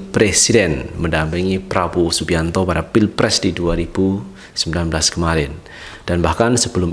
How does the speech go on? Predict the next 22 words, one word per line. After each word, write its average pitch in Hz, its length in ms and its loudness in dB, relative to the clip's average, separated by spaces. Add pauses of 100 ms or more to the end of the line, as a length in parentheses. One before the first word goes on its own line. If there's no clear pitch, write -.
itu, 139 480 4
Pak - 240 -2
Sandiaga 85 400 2
Uno 82 160 4
ini 110 320 2
menjadi 92 640 0 (160)
wakil 107 480 2
gubernur 110 480 2
D 98 80 2
K 87 160 2
I 92 80 0
Jakarta 110 800 0 (320)
mendampingi 90 800 2
Pak 92 160 0
Anies 87 400 0
Baswedan. 78 640 -2 (560)
Namun 123 320 4
teman-teman, 107 400 4
di 113 80 4
Pilpres 95 480 2
kemarin 92 400 0
itu, 135 400 2